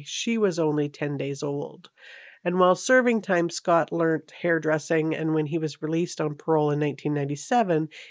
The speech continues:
he s-, sent every dime that he could to Sherry in Prince Edward Island to support her and Shayna. He has remained out on parole without any further incidents and feels terrible about what happened,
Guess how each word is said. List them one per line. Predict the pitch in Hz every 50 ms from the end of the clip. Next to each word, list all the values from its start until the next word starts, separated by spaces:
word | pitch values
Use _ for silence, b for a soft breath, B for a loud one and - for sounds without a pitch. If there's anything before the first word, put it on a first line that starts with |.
| B B
he | 226 208 - 170 170
s-, | - - - - _
sent | - - - 185 170 156 151 - _ -
every | 208 208 202 226 214 190
dime | - 185 175 170 170
that | 170 160
he | 160 156
could | - - 165 156 151 -
to | 156
Sherry | - - - 165 156 151 151 151 151
in | 147 143 139
Prince | - - 151 139 -
Edward | 151 143 143 139 147 147
Island | 147 143 143 147 147 147 143
to | - - 147
support | - - _ _ 180 160 151 139
her | - - 147 143
and | 143
Shayna. | 143 - - - 175 165 156 156 139 - - B B B B B B B B B B B
He | - - 226 226 240 214
has | 196 214 185 185 185 185 175 160 - -
remained | 175 180 180 190 190 196 220 220 208
out | 208 202 190
on | 185 180 185
parole | - - 175 175 170 165 165 165
without | 165 156 165 160 156 147
any | 160 160 156
further | - - 170 165 147 160 156 151
incidents | 151 147 147 - 143 151 147 139 - -
and | 156 147 139 -
feels | 170 160 147 143 - -
terrible | - - - 226 233 240 247 240 202 185 165
about | 151 156 151 147 -
what | 156 135
happened, | 139 147 147 143 - 156 147 147 147